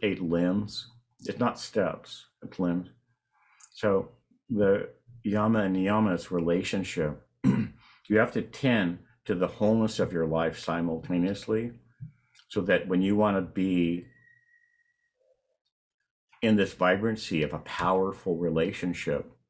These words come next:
all your other relationships are taken care of. It's like you just wrapped them up. And that is actually, I think it's harder than the mechanics of tantric sex.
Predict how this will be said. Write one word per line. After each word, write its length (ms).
all 280
your 180
other 180
relationships 880
are 80
taken 380
care 300
of. 200
It's 160
like 200
you 80
just 240
wrapped 380
them 180
up. 280
And 220
that 380
is 180
actually, 380
I 80
think 220
it's 140
harder 720
than 180
the 80
mechanics 720
of 100
tantric 440
sex. 580